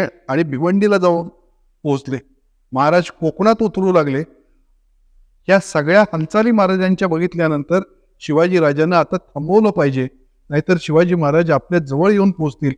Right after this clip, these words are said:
याची आदिलशहाला भीती वाटायला लागली. आधी आदिलशहा नावाचा बादशाह जो आहे तो त्यावेळी विजापूरवर राज्य करत होता. त्याची आई अतिशय महत्वाकांक्षी होती.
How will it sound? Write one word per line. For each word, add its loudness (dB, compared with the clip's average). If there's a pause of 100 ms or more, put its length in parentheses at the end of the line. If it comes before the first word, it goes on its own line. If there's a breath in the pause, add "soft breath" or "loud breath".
(360)
याची -2
आदिलशहाला 2
भीती -8
वाटायला -2
लागली. -8 (500)
आधी 0
आदिलशहा 2 (400)
नावाचा 2 (560)
बादशाह 0
जो 0
आहे 2
तो -6
त्यावेळी 2
विजापूरवर -2
राज्य 0
करत -2
होता. -8 (380)
त्याची -2
आई 4
अतिशय 0
महत्वाकांक्षी -2
होती. -6